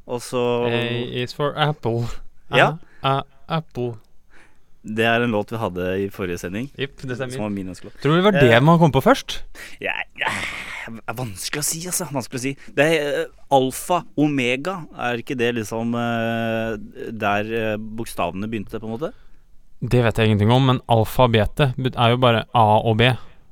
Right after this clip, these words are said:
Speaker 2: For be-,
Speaker 1: Ja.
Speaker 2: beta er jo B.
Speaker 1: Ja, det er jeg klar over.
Speaker 2: Ja.
Speaker 1: Men omega var jo siste bokstaven da man sa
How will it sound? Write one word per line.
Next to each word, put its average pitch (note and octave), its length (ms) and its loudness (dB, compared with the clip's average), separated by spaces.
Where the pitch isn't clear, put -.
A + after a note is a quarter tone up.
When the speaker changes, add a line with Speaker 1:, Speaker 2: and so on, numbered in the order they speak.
Speaker 2:
For - 140 -4
be-, G#2+ 100 4
Speaker 1:
Ja. D#3 180 6
Speaker 2:
beta A2 560 2
er G#2 60 2
jo G#2 100 2
B. A2 180 2
Speaker 1:
Ja, A#2+ 140 4
det A2 160 -6
er C3 440 0
jeg B2+ 80 -8
klar F2 180 -4
over. G2 260 -2
Speaker 2:
Ja. G#2 280 -2
Speaker 1:
Men A#2 200 -2
omega A2+ 680 0
var G2+ 160 0
jo A#2 480 -2
siste - 420 -12
bokstaven A#2 640 -4
da A2 280 -8
man A2+ 140 -4
sa G#2 220 -2